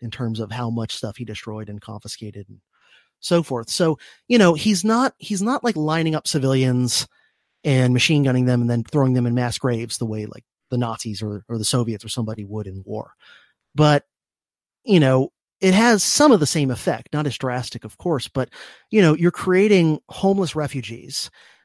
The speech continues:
and people are malnourished and, and starving, and they're also getting illnesses and dying of illnesses that they otherwise might not if they were properly nourished.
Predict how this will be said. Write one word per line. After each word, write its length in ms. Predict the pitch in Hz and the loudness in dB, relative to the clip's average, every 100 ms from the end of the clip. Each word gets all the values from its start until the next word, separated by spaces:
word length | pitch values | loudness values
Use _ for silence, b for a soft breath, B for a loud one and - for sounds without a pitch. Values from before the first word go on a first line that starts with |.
| - | -10
and 600 | 151 135 131 127 127 - | -4 -2 0 -2 -4 -6
people 420 | - 196 180 156 | -2 0 2 2
are 340 | 147 139 135 131 | 2 2 2 0
malnourished 720 | 143 139 127 120 127 - - | 0 0 0 -2 -4 -6 -6
and, 240 | 123 120 - | -4 -6 -6
and 340 | 127 120 120 113 | -8 -6 -8 -8
starving, 520 | - 131 123 131 160 | -8 -4 -4 -4 -4
and 120 | 131 | -2
they're 220 | 120 120 131 | -2 -4 -4
also 600 | 127 - 120 117 117 120 131 123 | -4 -2 -2 -2 -6 -14 -20 -6
getting 280 | 135 127 127 | -2 2 2
illnesses 480 | 127 127 127 131 120 | 2 0 -2 -4 -2
and 100 | 117 | -2
dying 300 | 120 127 120 | -2 -2 -4
of 80 | 113 | -6
illnesses 460 | 120 117 - 117 | -6 -8 -10 -10
that 120 | 135 | -10
they 100 | 120 | -8
otherwise 440 | 120 120 120 117 123 | -4 -2 -2 -2 -2
might 200 | 113 - | -4 -4
not 200 | 131 131 | -6 -6
if 80 | 120 | -8
they 100 | 117 | -10
were 120 | 120 | -10
properly 480 | - 117 120 113 110 | -6 -6 -4 -6 0
nourished. 520 | 131 131 123 - | 2 2 2 -2